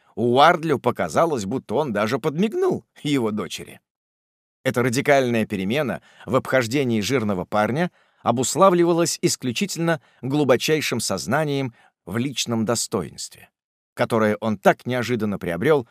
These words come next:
в лестной доверенности к себе молодых особ. Моргая, улыбаясь и подмигивая, он давал заметить прекрасным леди, что они могут совершеннейшим образом положиться на его скромность, справедливо рассчитывая,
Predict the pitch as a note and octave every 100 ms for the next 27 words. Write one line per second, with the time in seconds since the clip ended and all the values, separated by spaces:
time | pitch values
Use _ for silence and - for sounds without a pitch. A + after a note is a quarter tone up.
0 | _ _ G2 G2 B2+ D3 - G#2+ F#2 G2+
1 | D#3 C#3+ B2 - G#2 - F#2+ A#2 F#2 F#2
2 | F#2+ - A2+ - - _ _ _ _ _
3 | - F#2+ G2+ D3+ F#3+ E3+ C#3+ - - F#2+
4 | F#2 F#2+ D#3+ D3+ B2+ - - - A2+ -
5 | F2+ D2+ E3 F#3 F#3+ F#3+ E3+ - - A3
6 | E3+ F3 F3 D#3+ A2+ B2+ D3 D3 A2 -
7 | G#2 G#2 A#2 - F2 B1+ G2+ E3 B2+ G2
8 | - - C#3+ C#3 B2+ A2 D3 C3+ - A#2+
9 | A2 - G#3 G#3 F#3 D3 C3+ - D3+ E3+
10 | C#3+ A2+ G#2+ - _ G#3+ D#3+ C#3+ C3+ D#3
11 | - B2 A#2+ A#2+ A#2 - C3 C2+ - -
12 | - _ _ _ _ - - A2+ A2+ B2+
13 | A#2 G#2 - D#3+ A#2 F#2